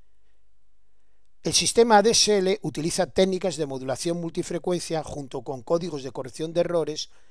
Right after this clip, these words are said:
para alcanzar velocidades de transmisión mucho más elevadas que los módems telefónicos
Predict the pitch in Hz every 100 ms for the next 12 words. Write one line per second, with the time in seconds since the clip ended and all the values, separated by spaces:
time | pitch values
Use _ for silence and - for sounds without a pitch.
0 | - - - - - 180 202 202 202 214
1 | 202 180 147 151 151 180 190 190 196 190
2 | - 196 185 156 185 - 160 165 185 180
3 | 175 165 175 - 160 135 120 143 160 175
4 | 165 - - - - - 170 160 - 175
5 | 160 139 160 -